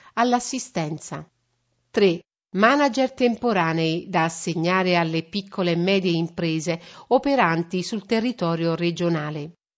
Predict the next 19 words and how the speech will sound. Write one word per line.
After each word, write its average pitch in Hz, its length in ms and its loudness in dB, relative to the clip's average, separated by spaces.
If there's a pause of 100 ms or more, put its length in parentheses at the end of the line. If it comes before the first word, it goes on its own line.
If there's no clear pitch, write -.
(140)
Quattro, 170 560 0 (260)
aiuti 233 520 0
alle 170 180 2
imprese 180 600 2
regionali 180 680 0
che 202 160 0
assumono 202 720 0
giovani 190 540 2
laureati 170 720 0
lucani 160 600 -4 (260)
a 247 100 -2
tempo 180 640 -2
indeterminato. 180 1120 -4 (520)
Cinque, 160 600 -4 (240)
fondo 254 460 4
regionale 196 720 2
per 196 140 -2
il 160 200 -2
microcredito 175 1000 -2